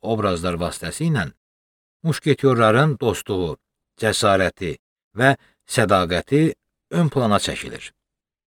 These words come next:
Bu əsər muşketyorları yalnız döyüşçü kimi deyil, həm də ədalət uğrunda mübarizə aparan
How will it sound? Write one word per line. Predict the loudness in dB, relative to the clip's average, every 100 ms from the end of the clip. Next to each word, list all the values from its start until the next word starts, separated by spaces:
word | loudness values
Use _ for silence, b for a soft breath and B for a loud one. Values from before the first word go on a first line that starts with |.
| _ _ _ _ 0
Bu | 2
əsər | 2 4 4 4 2 _ _ _ _ -10
muşketyorları | -6 -2 0 2 2 4 4 4 2 0
yalnız | 2 4 4 2 -2 -4
döyüşçü | 0 0 0 -6
kimi | -2 -2 2
deyil, | 4 4 0 -10 _ _ -4
həm | 0 2 2
də | 2 2 -4 _ _ _
ədalət | 0 4 6 6 4
uğrunda | 2 2 2 0
mübarizə | 0 0 0 2 0
aparan | 0 -2 0 0